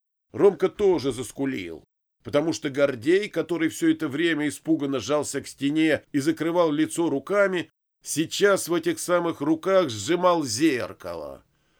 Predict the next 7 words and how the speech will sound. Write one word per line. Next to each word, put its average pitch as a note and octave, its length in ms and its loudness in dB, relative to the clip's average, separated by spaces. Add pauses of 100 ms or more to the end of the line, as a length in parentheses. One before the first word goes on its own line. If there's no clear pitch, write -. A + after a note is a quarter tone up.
(320)
всматривался D#3+ 960 0
в C3+ 40 -4
его E3 280 0
мутные D#3+ 480 2
глубины D3+ 680 0
и - 180 -4
улыбался. B2+ 1120 2